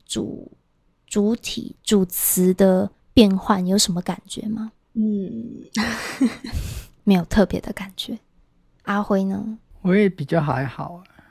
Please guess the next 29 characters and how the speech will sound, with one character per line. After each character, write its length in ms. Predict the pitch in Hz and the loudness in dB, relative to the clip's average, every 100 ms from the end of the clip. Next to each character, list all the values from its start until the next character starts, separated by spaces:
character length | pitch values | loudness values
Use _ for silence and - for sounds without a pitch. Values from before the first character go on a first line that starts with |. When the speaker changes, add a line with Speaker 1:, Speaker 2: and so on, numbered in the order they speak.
| - | -6
Speaker 3:
就 140 | - 233 | 0 2
是 140 | 233 | 4
通 200 | - 240 | 6 6
常 220 | 196 156 | 6 6
他 340 | 185 180 180 185 _ _ _ | 8 8 8 4 _ _ _
这 100 | 240 | 0
几 160 | 190 131 | 2 2
篇 260 | 160 160 | 4 2
他 240 | 165 190 185 _ _ - | 6 4 4 _ _ 2
都 100 | 196 | 4
是 160 | 294 | 8
用 80 | 285 | 8
Speaker 2:
他 60 | 269 | 8
是 60 | |
用 60 | 226 | 6
你。 180 | 185 156 131 | 8 8 8
Speaker 3:
我 100 | 117 | 6
比 140 | 131 | 4
较 180 | 127 127 | 2 0
多 220 | 123 117 | 0 -2
吧。 260 | 107 120 - _ - | -2 -8 -14 _ -10
Speaker 2:
可 60 | |
是 80 | 285 | 2
他 160 | 370 349 | 4 4
也 300 | - 208 220 | 6 6 6
用 160 | 285 | 6
蛮 240 | 220 175 196 | 4 2 2
多 100 | 196 | 2
你。 500 | 202 214 - - | 0 -2 -8 -16